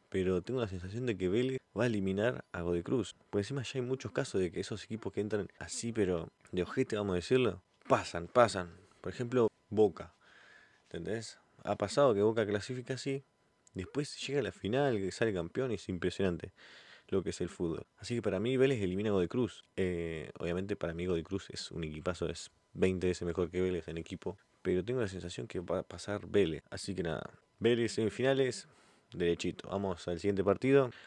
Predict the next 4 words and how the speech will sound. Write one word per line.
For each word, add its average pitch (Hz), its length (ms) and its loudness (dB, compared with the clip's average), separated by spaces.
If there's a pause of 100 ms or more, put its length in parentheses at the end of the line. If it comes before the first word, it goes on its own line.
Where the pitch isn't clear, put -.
(240)
Argentinos, 110 1300 4 (100)
Defensa 120 720 -4
y 101 100 0
Justicia. - 680 -6